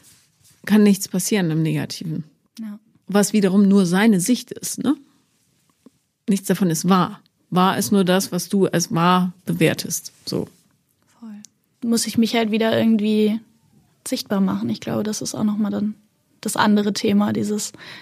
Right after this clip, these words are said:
Speaker 2: ja, sich halt dann irgendwie, also Gefahr zu laufen, sich vor,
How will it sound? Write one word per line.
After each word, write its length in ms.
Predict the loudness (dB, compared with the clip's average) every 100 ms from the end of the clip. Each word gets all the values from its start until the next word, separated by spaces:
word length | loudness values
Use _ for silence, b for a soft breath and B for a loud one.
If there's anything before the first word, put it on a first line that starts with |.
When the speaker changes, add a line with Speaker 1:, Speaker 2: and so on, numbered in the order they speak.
| B B -16 -2
Speaker 2:
ja, 180 | 0 0
sich 160 | 0
halt 140 | 0 2
dann 160 | 2
irgendwie, 500 | 2 2 2 2 2
also 220 | 2 2 2
Gefahr 340 | 4 4 4
zu 120 | 2
laufen, 380 | 2 2 2 0
sich 180 | 0 -6
vor, 340 | -6 -6 -6